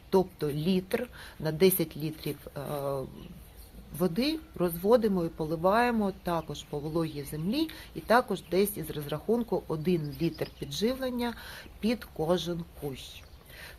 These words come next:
Це, е, були перше і друге, це азотні, е,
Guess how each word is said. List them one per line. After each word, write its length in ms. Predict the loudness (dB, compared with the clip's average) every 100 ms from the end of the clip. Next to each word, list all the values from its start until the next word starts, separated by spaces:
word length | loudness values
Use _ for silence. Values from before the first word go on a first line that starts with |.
| 0
Це, 320 | 8 10 10
е, 40 | 8 -4 -4 -4 -4 2
були 340 | 2 4 2 0
перше 500 | 6 6 6 -2 -6 -4
і 80 | -6
друге, 520 | -2 2 2 4 0 0 2
це 200 | 4 4
азотні, 720 | 4 2 4 6 4 4 -8 -10 -12 -6
е, 100 | -6